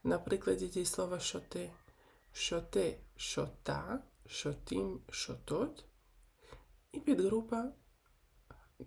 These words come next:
коротких дієслів. На прикладі дієслова гар. Гар, гара, гарим, гарот.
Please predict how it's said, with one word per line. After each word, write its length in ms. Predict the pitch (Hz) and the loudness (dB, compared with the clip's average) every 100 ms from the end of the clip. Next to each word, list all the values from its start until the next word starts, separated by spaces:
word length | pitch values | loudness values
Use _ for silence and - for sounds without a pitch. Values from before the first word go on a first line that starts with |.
| - - | -16 -2
коротких 600 | 202 196 175 165 - 160 | 2 2 2 -2 -4 -4
дієслів. 760 | 151 170 165 - - 202 269 - - - - - | -2 -2 -4 -6 -2 -2 -2 -8 -20 -20 -20 -8
На 100 | - | -6
прикладі 480 | - - - - 85 | 0 2 4 4 2
дієслова 500 | 82 - - 90 85 - - | -2 -2 -2 -4 -4 -4 0
гар. 380 | 147 117 123 - _ - - - - _ - | 2 0 -2 -12 _ -20 -20 -20 -20 _ -8
Гар, 600 | 165 165 156 190 285 359 - - - - | -2 0 2 2 0 -2 -10 -20 -16 -8
гара, 720 | 165 165 156 156 156 247 359 - - | -2 -2 -2 -2 -2 -2 -4 -12 -12
гарим, 680 | 165 165 143 160 165 190 240 - - - - | -2 0 0 -2 -4 -4 -8 -14 -20 -16 -10
гарот. 680 | - 160 - - - - | -6 -6 -6 -8 -10 -14